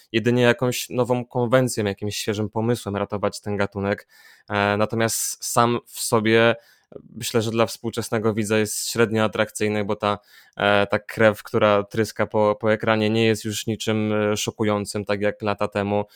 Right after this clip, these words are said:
e, i, i w zasadzie ta przemoc i brutalność jest co drugim serialu, w co drugiej produkcji, więc, mm, tym już nie ma jak zaciekawić widza. Mm,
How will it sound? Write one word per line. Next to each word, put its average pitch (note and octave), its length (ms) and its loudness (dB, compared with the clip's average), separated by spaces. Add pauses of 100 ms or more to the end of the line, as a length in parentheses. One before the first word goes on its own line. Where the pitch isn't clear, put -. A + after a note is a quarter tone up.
(280)
e, G2 320 6
i, G2+ 320 0
i G#2 60 0
w G2+ 40 -6
zasadzie G#2 580 4
ta G#2+ 120 6
przemoc G#2+ 520 0
i G#2+ 60 0
brutalność G#2 520 0
jest G#2 180 -6
co G#2 80 -8
drugim G2+ 320 -4
serialu, F#2+ 400 -2
w - 40 -18
co - 120 -10
drugiej G2 260 -6
produkcji, G2+ 500 -6
więc, F#2 300 -10 (340)
mm, G2+ 480 -2
tym A#2 180 2
już A#2 180 -2
nie B2 120 0
ma A2 140 2
jak A#2 180 4
zaciekawić G#2 540 -4
widza. A2+ 360 2 (440)
Mm, A2 480 -2